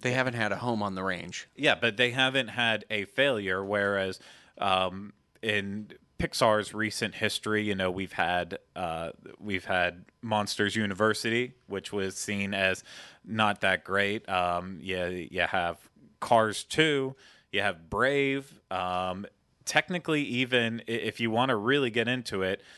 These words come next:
Speaker 2: Finding Dory, since it didn't get, even though it was a huge, huge box
Speaker 1: What?
Speaker 2: office success, since it didn't get that Oscar nomination, a lot of people kinda look down on it. Good Dinosaur, although it's one of my favorites, I,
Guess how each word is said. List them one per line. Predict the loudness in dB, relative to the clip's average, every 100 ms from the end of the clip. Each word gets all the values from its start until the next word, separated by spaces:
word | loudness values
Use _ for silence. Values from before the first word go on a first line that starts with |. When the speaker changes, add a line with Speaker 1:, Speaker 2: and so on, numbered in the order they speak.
| -20
Speaker 2:
Finding | _ 0 2 2 2
Dory, | 2 4 2 0
since | -6 -8 -6
it | -4 -4
didn't | -4 -2
get, | 0 -2 -4
even | -2 0 2
though | 2
it | 2
was | -4
a | -12 _
huge, | -16 -8 -2 0 0 -2
huge | -2 -2 0
box | 2 2 4
Speaker 1:
What? | 2
Speaker 2:
office | 2 -2 -6
success, | -6 -6 2 4 4 0 -10 -20 _
since | -8 -2
it | 0 0
didn't | -2 0
get | 0 0
that | 0
Oscar | 0 0 -2 -2
nomination, | -2 -2 -2 -4 -4 -2
a |
lot | 2 2
of | 0
people | -4 -6 -2 -2 -4 -8 _ -2
kinda | 0 2
look | 0 -2
down | 0 0 0
on | 0 -2
it. | -4 -6 -20 -10 0
Good | 0 2
Dinosaur, | -2 -4 -4 -2 0
although | 0 0
it's | -2 -2
one | -4
of | -2
my | -2
favorites, | 0 2 2 0 -4 -4 -8 -4
I, | 0 2 2 -2 -4 -8 -14